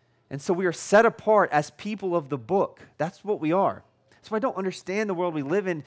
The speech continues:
anymore where Christians can divorce themselves or seek to from God's word. You're not a Christian anymore. We love you. If that's you, you're welcome here. We wanna walk with you. But when you, but if you deviate from God's word, you start to recant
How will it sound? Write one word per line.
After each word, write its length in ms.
anymore 280
where 100
Christians 460
can 160
divorce 400
themselves 480
or 60
seek 360
to 160
from 220
God's 280
word. 220
You're 120
not 100
a 40
Christian 520
anymore. 460
We 120
love 260
you. 160
If 80
that's 300
you, 100
you're 180
welcome 440
here. 260
We 100
wanna 180
walk 380
with 160
you. 160
But 140
when 160
you, 120
but 200
if 120
you 120
deviate 680
from 160
God's 340
word, 380
you 120
start 320
to 100
recant 680